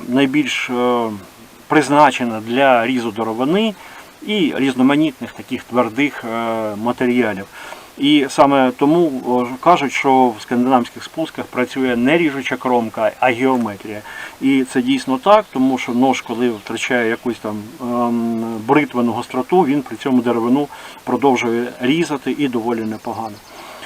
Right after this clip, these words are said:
Е, така специфіка, вона потребує відповідного відношення до заточки.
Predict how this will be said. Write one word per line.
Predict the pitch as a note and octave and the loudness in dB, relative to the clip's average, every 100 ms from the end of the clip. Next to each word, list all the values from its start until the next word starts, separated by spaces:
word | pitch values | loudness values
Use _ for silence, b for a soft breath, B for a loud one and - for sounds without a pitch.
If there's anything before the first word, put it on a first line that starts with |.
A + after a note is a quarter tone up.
| B | B
Е, | C3+ C3+ C3 | 2 4 4
така | B2+ D#3 G3 | 4 4 2
специфіка, | - F3+ A#3 A#3 - | 0 -4 -2 -4 -2
вона | C#3+ D3+ | 0 2
потребує | D#3 C#3 C#3 C#3 D3 | 0 -2 -6 -2 0
відповідного | C3 B2+ B2+ B2+ C3 B2+ B2+ B2+ A#2 | 0 -2 -6 -4 0 4 4 4 2
відношення | A#2 B2 A#2+ - A#2 A#2+ A2 | 0 0 0 -2 -4 -4 -4
до | A#2+ A#2+ A2+ G#2+ | -2 0 0 -2
заточки. | C#3 B3+ C4 - A3 | -2 0 0 -2 -6